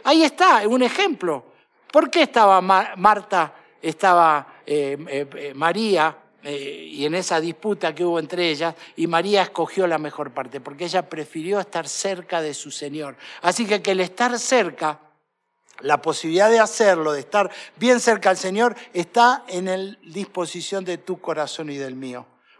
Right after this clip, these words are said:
¿Cuán cerca estoy? Depende de mí. ¿Cuán cerca quiero estar? Depende de mí. Eh, el Señor ya recorrió su parte, ahora me toca recorrer a mí la parte que, que me toca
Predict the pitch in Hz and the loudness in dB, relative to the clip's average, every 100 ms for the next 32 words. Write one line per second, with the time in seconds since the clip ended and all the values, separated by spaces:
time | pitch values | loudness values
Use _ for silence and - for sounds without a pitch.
0 | _ 185 202 - 202 - 170 - 233 285 | _ 0 0 0 -2 -2 -6 -4 -4 -4
1 | 294 _ _ - 143 - 147 143 135 131 | -6 _ _ -10 -8 -6 -8 -6 -8 -10
2 | 127 120 _ - - 226 240 - 233 - | -12 -16 _ -14 4 4 4 2 2 2
3 | 196 220 208 190 - 269 285 202 175 - | 0 2 2 2 4 4 4 0 -4 0
4 | 180 180 170 165 156 139 - - 196 214 | -2 0 0 0 -2 -8 -8 0 0 0
5 | - 202 180 208 226 247 208 226 214 202 | -2 0 0 2 2 2 4 4 2 -2
6 | 202 190 196 - 175 165 139 127 156 165 | -2 0 -2 -4 -2 -2 -2 -2 0 0
7 | 165 151 - _ _ 175 165 170 156 143 | -4 -10 -18 _ _ -6 -4 -4 -6 -6
8 | 147 160 185 175 190 190 185 - - 160 | -6 -2 2 2 0 -6 -8 -16 -4 -2
9 | 196 190 190 185 175 180 175 165 160 _ | 4 4 4 -2 -6 -4 -6 -6 -14 _
10 | - 156 170 - 196 - 156 | -10 -8 -4 2 2 2 -8